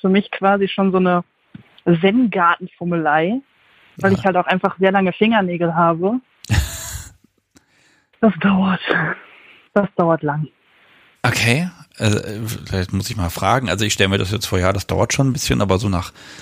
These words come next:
Speaker 2: ja, so z-, na, fünf Minuten spätestens ist man doch da drin und dann zuppelt man das noch ein bisschen zurecht
Speaker 1: Mhm.
Speaker 2: und dann sitzt das doch super.
Speaker 1: Hm, kommt drauf an. Kommt drauf an, was für ein Kleidungsstück. Also ich hab ein Kleid, da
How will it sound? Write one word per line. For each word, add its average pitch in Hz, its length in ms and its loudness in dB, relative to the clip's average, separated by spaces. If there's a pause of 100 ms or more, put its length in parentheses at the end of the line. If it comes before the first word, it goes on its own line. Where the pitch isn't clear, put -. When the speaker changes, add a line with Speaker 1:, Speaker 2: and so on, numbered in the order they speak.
(300)
Speaker 2:
ja, 90 280 -2
so 95 160 0
z-, - 360 -8
na, 87 200 0
fünf - 320 -2
Minuten 107 260 -2
spätestens 120 640 -2
ist 143 140 -2
man 113 140 0
doch 104 120 0
da - 160 -2
drin 143 300 -2
und 135 100 0
dann 104 140 0
zuppelt 120 340 -4
man 113 120 0
das - 140 -2
noch 98 100 -2
ein 92 60 -4
bisschen - 280 -4
zurecht 240 340 0
Speaker 1:
Mhm. 240 200 0
Speaker 2:
und 117 60 0
dann 107 120 0
sitzt - 240 -2
das 101 100 -4
doch 131 140 -6
super. - 380 -6 (680)
Speaker 1:
Hm, 233 460 2 (200)
kommt 233 220 2
drauf 220 180 0
an. 180 300 0 (220)
Kommt 220 220 2
drauf 196 120 -2
an, 185 140 2
was 190 120 2
für 196 100 0
ein 180 40 4
Kleidungsstück. 175 540 -2
Also 190 180 2
ich 190 100 -4
hab 208 200 0
ein 190 60 -6
Kleid, 196 420 0
da 180 260 0